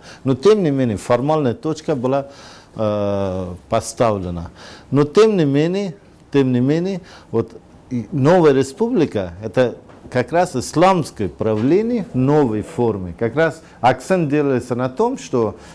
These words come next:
основные традиции исламской государственности, исламское право в новой оболочке, новой форме начинает действовать.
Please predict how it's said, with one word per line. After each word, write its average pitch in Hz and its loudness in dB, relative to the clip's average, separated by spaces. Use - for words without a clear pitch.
основные 143 -2
традиции 123 0
исламской 131 0
государственности, 110 -2
исламское 127 -4
право 101 0
в 120 -2
новой 160 4
оболочке, 110 -2
новой 131 0
форме 190 -2
начинает 135 -4
действовать. 87 -6